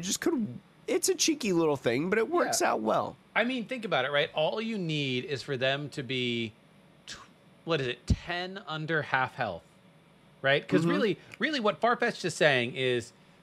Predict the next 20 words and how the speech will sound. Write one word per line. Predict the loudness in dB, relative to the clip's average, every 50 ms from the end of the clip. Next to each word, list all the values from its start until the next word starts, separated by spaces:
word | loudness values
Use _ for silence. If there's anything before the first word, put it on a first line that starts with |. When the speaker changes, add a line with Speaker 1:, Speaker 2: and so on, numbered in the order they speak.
| _ -20 -18 -16 -16 -16 -10 0
Speaker 2:
double | 2 4 4 4 4 2 0 2
the | 0 0
damage | 2 2 2 2 2 0 -2 -4 -6 -8 -12 -18 -20 -20 -20 -20 _ _ _ _ _ -20 _ -8
to | -2 0
what | 0 2 2
they | 2 2
have | 4 4 2 4 2
on | 0 0 0 -4
them, | -8 -8 -10 -12 -16 _ _ _ _ _ _ -20 _ _ _ -2 2
add | 2 4
Speaker 1:
Yeah. | 4 2 0
Speaker 2:
twenty | -2 -6 -8 -8 -12 -16 -20 -20 -10
and | -4 -2
add | 0 0 0 -2
twenty. | -6 -10 -10 -8 -8
So, | -2 2 2 4
like, | 4 4 2
if | 0 -2
they're | 2 2 4 4
at | 4 4 2